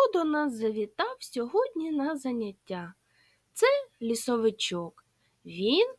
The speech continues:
проживає в лісі. Він має там будиночок, тому він там мешкає і спостерігає за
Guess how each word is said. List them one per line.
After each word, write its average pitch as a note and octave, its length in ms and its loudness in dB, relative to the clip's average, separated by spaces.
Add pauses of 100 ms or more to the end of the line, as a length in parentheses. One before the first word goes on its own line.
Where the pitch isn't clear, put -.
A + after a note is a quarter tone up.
(160)
проживає F#3 760 -2
в F4 100 0
лісі. A#3+ 680 0 (380)
Він G3 180 2
має G3 360 2
там F3+ 220 -4
будиночок, G3+ 1120 -2 (160)
тому C#4+ 200 2 (180)
він G#3 160 0
там D4 320 2
мешкає G3 520 -4
і G3 40 -8
спостерігає B3 880 -2
за D4 280 0